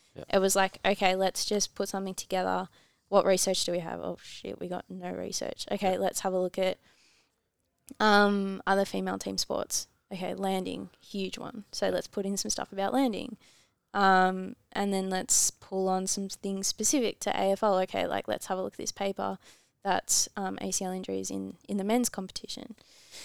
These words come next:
Speaker 2: So I can understand why they did it the way they did it, 'cause they needed to do it.
Speaker 1: Yep.
Speaker 2: Um, but now it's like, we need to be specific about what we're doing and why we're doing it and how we're gonna do it, which takes research and it takes time. But, um, I think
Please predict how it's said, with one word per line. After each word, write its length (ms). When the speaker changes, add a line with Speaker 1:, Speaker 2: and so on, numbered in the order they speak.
Speaker 2:
So 220
I 160
can 140
understand 800
why 280
they 140
did 160
it 120
the 80
way 140
they 120
did 140
it, 120
'cause 120
they 120
needed 280
to 80
do 140
it. 180
Speaker 1:
Yep. 120
Speaker 2:
Um, 540
but 120
now 300
it's 200
like, 260
we 80
need 140
to 40
be 120
specific 640
about 260
what 120
we're 100
doing 340
and 300
why 180
we're 100
doing 200
it 100
and 100
how 200
we're 80
gonna 180
do 140
it, 160
which 180
takes 320
research 380
and 80
it 100
takes 320
time. 420
But, 160
um, 320
I 120
think 400